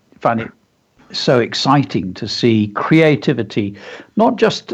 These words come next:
um, here in this country, Russell, but creativity around the world. And that's the exciting thing for me.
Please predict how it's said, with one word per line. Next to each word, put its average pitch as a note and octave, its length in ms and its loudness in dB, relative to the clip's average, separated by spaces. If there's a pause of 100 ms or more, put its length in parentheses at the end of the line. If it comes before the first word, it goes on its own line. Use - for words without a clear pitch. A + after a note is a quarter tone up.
um, F3 440 0
here D#3+ 460 4
in C#3+ 180 -6
this E3 160 -6
country, C3 460 -2
Russell, A#2 300 -4
but C3 240 -4
creativity D#3+ 760 0
around D3 520 4
the D3 200 4
world. G#2 380 2
And G#2+ 160 -16
that's C#3+ 280 -8
the D3+ 100 -8
exciting B2 520 -8
thing A#2 220 -8
for A#2+ 100 -10
me. A2+ 380 -4